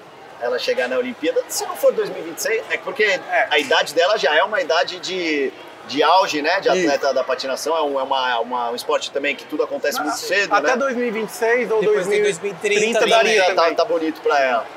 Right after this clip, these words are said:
Speaker 1: Qual é o caminho?
Speaker 2: O caminho é abdicação muito grande dela, minha. Eu já fui pra Itália, fiquei um mês, agora eu vou ter que acompanhar ela de novo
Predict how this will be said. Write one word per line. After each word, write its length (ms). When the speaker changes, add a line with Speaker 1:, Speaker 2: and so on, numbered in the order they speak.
Speaker 1:
Qual 140
é 20
o 60
caminho? 400
Speaker 2:
O 80
caminho 580
é 300
abdicação 1040
muito 500
grande 500
dela, 600
minha. 500
Eu 140
já 120
fui 120
pra 120
Itália, 260
fiquei 240
um 80
mês, 380
agora 260
eu 60
vou 80
ter 120
que 120
acompanhar 400
ela 140
de 100
novo 220